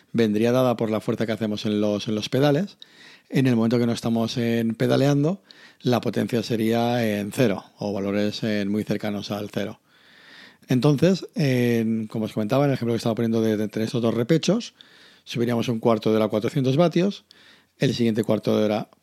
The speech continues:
cero vatios, con lo cual esta media hora tendríamos una media de doscientos vatios y lo repetiríamos en el siguiente repecho. Con lo cual habría-, habríamos hecho al final dos subidas a dos repechos, la verdaderamente muy, muy intensos,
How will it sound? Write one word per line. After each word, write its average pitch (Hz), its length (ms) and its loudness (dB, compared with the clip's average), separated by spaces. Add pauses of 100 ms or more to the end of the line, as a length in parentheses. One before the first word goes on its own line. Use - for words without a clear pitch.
(120)
cero 120 200 -2
vatios, 160 440 0 (100)
con 117 120 -8
lo 110 40 -6
cual 110 140 -4
esta 113 240 -4
media 113 340 2
hora 110 300 0 (560)
tendríamos 113 580 -2
una 110 140 -4
media 110 260 0
de 110 200 0
doscientos 131 420 0
vatios 170 440 0 (440)
y 202 100 4
lo 165 140 6
repetiríamos 117 580 2
en 123 60 0
el 113 80 -2
siguiente 110 340 -2
repecho. - 540 -8 (500)
Con 123 160 -2
lo 120 100 2
cual 135 340 2 (120)
habría-, 127 460 0
habríamos 139 460 0
hecho 139 180 2
al 123 80 2
final 123 360 2 (800)
dos 113 280 0
subidas 127 340 2
a 117 80 2
dos 117 120 2
repechos, 113 540 -2 (400)
la 127 80 -4
verdaderamente 117 460 2
muy, 127 280 4
muy 123 200 4
intensos, 156 640 0